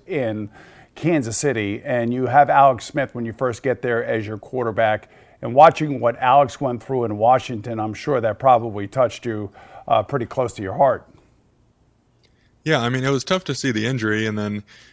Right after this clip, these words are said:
Speaker 2: you know, you slowly get those little tweets that come out and the updates and, you know, "Oh, it's not looking so good." And, you know, obviously being in the Chiefs building, you know, our medical staff had a little bit,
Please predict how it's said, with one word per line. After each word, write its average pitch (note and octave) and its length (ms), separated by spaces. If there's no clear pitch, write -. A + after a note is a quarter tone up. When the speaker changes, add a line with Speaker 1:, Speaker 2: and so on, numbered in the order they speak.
Speaker 2:
you D3+ 60
know, C#3 80
you A#2 140
slowly C3+ 320
get A#2 180
those G#2+ 400
little G#2+ 240
tweets A#2 300
that G#2 100
come G#2+ 180
out G#2+ 220
and G2+ 80
the G#2 60
updates G#2+ 520
and, G#2 380
you A2 80
know, G#2 180
"Oh, G#2+ 80
it's G#2 140
not G#2 120
looking G#2 220
so G#2 160
good." G#2+ 320
And, G#2 220
you A2+ 80
know, G#2+ 60
obviously G#2 340
being G#2 240
in G2+ 140
the G#2 160
Chiefs G#2 300
building, G2+ 400
you G2+ 80
know, G#2 100
our G#2 80
medical G2+ 300
staff G#2 300
had G#2 100
a - 20
little G2+ 180
bit, G2+ 220